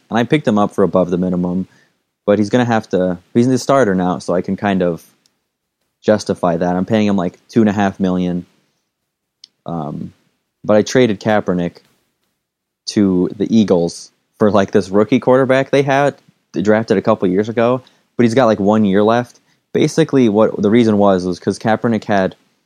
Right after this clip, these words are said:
um, I think, ninety-eight million dollars left on his contract for the next, um, four years. And he's a seventy-six overall, which makes no sense.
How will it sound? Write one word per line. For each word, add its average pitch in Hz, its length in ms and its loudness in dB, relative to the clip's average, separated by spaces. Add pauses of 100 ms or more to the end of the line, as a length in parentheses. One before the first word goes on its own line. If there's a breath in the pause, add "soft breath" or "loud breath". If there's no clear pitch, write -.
(460)
um, 78 360 -6
I 90 80 -8
think, 104 180 -2
ninety-eight 107 540 2
million 101 320 0
dollars 95 400 2
left 101 260 -2
on 104 80 -2
his 92 140 -8
contract 104 640 -4 (680)
for 104 100 0
the 107 100 0
next, - 500 -4
um, 73 480 -8 (800)
four 113 220 4
years. 104 560 0 (1300)
And 113 100 2
he's 110 140 4
a 107 60 2
seventy-six 113 1080 2
overall, 101 640 2 (600)
which 104 160 -2
makes 110 260 0
no 107 160 4
sense. 110 480 -2